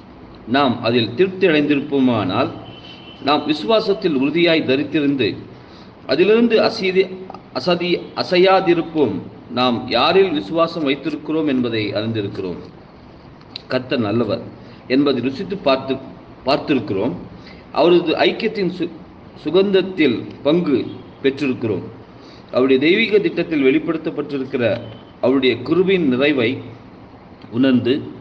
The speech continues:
சந்தோஷத்தில் வழிநடத்தப்பட்டு, தெய்வ பக்தி, விசுவாசம்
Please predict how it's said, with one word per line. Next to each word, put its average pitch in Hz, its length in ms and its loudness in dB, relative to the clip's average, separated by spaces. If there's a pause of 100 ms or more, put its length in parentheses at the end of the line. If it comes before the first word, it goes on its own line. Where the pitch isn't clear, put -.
(400)
சந்தோஷத்தில் 185 720 2
வழிநடத்தப்பட்டு, 139 920 0 (640)
தெய்வ 190 400 2
பக்தி, 143 520 -4
விசுவாசம் 143 680 -2